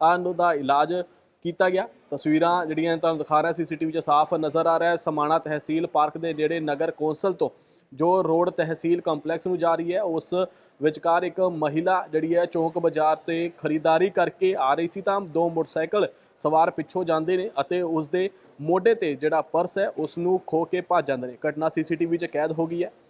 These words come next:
ਮਹਿਲਾ ਨੂੰ, ਅ, ਘਸੀਟਦੇ ਹੋਏ ਲਿਜਾਂਦੇ ਦੀ ਤਸਵੀਰਾਂ ਜਿਹੜੀਆਂ ਨੇ ਉਹ ਕੈਦ ਹੋਈਆਂ ਨੇ, ਜਿਸ ਦੇ ਵਿੱਚ ਸਾਫ਼ ਨਜ਼ਰ ਆ ਰਿਹਾ ਕਿਵੇਂ ਬੇਰਹਿ-, ਬੇਰਹਿਮੀ ਦੇ ਨਾਲ ਮਹਿਲਾ ਦੇ ਨਾਲ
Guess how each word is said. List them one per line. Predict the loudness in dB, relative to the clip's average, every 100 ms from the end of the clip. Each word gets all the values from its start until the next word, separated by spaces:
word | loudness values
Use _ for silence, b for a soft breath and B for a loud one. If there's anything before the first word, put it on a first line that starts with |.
| _ _ _ -4
ਮਹਿਲਾ | -2 2 2
ਨੂੰ, | 2 0 0 -4
ਅ, | _ _ 2 4 4 2
ਘਸੀਟਦੇ | -2 -2 0 2 2
ਹੋਏ | 2 2
ਲਿਜਾਂਦੇ | 2 2 0 0
ਦੀ | -2 -4 -6
ਤਸਵੀਰਾਂ | -4 -2 0 0
ਜਿਹੜੀਆਂ | -2 -2 -2
ਨੇ |
ਉਹ | 0 -2 -4 -2
ਕੈਦ | 0 0
ਹੋਈਆਂ | -2 -2 -2
ਨੇ, | -2
ਜਿਸ | -2
ਦੇ | -2
ਵਿੱਚ | -6 -2
ਸਾਫ਼ | 0 0 -2
ਨਜ਼ਰ | -4 0 0
ਆ |
ਰਿਹਾ | -2
ਕਿਵੇਂ | -2 -2 -2 -4 -6 b b -14
ਬੇਰਹਿ-, | -2 0 2 0 -4
ਬੇਰਹਿਮੀ | -6 -2 -2 -2 -2
ਦੇ | 0 0
ਨਾਲ | 2 2 2
ਮਹਿਲਾ | -2 -4 -2 -2
ਦੇ | -2 -2
ਨਾਲ | 2 2 0